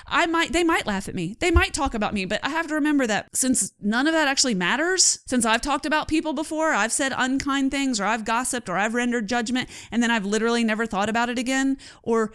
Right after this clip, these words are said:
even if I did, what does it even matter? It doesn't weigh anything. It doesn't have matter. It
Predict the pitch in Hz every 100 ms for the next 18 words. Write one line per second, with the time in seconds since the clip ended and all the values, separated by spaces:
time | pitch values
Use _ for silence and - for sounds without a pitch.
0 | - - 254 277 254 254 247 202 180 240
1 | 254 254 226 240 220 202 190 233 247 220
2 | 233 240 175 196 202 233 247 254 247 208
3 | 220 233 214 196 185 170 208 240 247 269
4 | 226